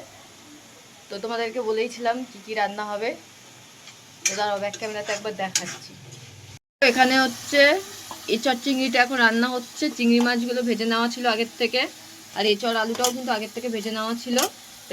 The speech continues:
এখন চিংড়ি মাছটা মশলায় ভালো করে কষিয়ে নিতে হবে।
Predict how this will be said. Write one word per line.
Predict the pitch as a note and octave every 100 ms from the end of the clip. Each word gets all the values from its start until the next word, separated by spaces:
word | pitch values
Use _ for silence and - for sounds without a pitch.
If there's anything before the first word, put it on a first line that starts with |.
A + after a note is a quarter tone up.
| G#3+
এখন | A#3 A#3+
চিংড়ি | A3+ A3+ A#3
মাছটা | A#3+ B3 A#3+
মশলায় | G#3+ G#3+ A#3+ A3+ A#3 A#3+ - - - -
ভালো | G3+ A3 B3
করে | B3+ A#3+
কষিয়ে | A#3 A#3 B3+ A#3+
নিতে | B3 A#3+
হবে। | A#3